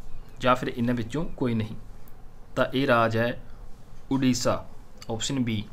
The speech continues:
ਉੜੀਸਾ ਰਾਜ ਦੇ ਮੰਤਰੀ ਮੰਡਲ ਨੇ ਰਿਵਾਰਡ ਪ੍ਰੋਜੈਕਟ ਆ ਜਿਹੜਾ, ਇਸ ਨੂੰ ਮਨਜ਼ੂਰੀ ਦਿੱਤੀ ਹੈ। ਅਗਲਾ ਪ੍ਰਸ਼ਨ ਹੈ,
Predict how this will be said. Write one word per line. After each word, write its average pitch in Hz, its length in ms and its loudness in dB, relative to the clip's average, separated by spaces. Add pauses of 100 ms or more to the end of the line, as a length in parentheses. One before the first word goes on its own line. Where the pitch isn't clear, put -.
(1300)
ਉੜੀਸਾ 127 360 4
ਰਾਜ 127 220 8
ਦੇ 127 120 2
ਮੰਤਰੀ 120 340 2
ਮੰਡਲ 117 320 2
ਨੇ 113 300 0 (480)
ਰਿਵਾਰਡ 123 600 6
ਪ੍ਰੋਜੈਕਟ 123 720 0
ਆ 120 60 6
ਜਿਹੜਾ, 117 300 6
ਇਸ 117 180 0
ਨੂੰ 113 300 0 (480)
ਮਨਜ਼ੂਰੀ 117 460 4
ਦਿੱਤੀ 113 340 0
ਹੈ। 123 180 0 (3750)
ਅਗਲਾ 131 180 4
ਪ੍ਰਸ਼ਨ 143 340 4
ਹੈ, 151 160 4